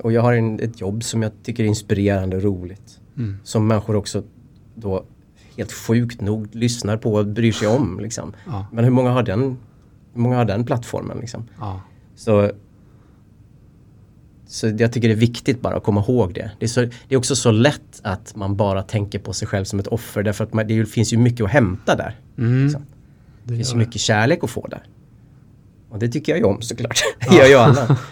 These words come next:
Speaker 2: <laughs> Exakt.
Speaker 1: Men, eh, det får inte bli en egen nytta i det.
Speaker 2: Mm.
Speaker 1: Och det är också det jag säger i min podd. Det är som det är, det som händer, händer. Och just nu finns det ingenting som vi kan göra åt det.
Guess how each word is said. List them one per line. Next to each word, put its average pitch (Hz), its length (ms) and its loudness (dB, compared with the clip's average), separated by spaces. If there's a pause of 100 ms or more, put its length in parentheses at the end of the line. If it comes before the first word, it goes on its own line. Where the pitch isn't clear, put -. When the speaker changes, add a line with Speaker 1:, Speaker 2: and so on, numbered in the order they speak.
Speaker 2:
<laughs> - 200 -20
Exakt. 120 440 -2
Speaker 1:
Men, 110 260 6
eh, 107 160 8
det 110 80 4
får 131 140 4
inte 120 140 0
bli 110 260 2
en 104 200 4
egen 104 420 0
nytta - 380 -2
i - 80 -8
det. - 180 -8 (280)
Speaker 2:
Mm. 104 300 -6 (2250)
Speaker 1:
Och 95 100 -6
det 107 60 0
är 113 60 4
också 104 220 -2
det 98 80 -2
jag 95 120 -2
säger 113 240 4
i 110 40 6
min 92 160 -2
podd. 104 240 -10 (200)
Det 101 140 -6
är 98 100 -2
som 95 180 -6
det 92 80 -6
är, 110 220 -4
det 101 60 -10
som 92 160 -10
händer, 90 280 -6
händer. 104 380 -4 (400)
Och 104 120 -8
just 98 200 -6
nu 104 140 0
finns 98 200 -10
det 101 80 -20
ingenting 98 280 -20
som 92 140 -10
vi 95 60 -8
kan 95 140 -6
göra 95 160 -6
åt 104 280 -6
det. - 140 -14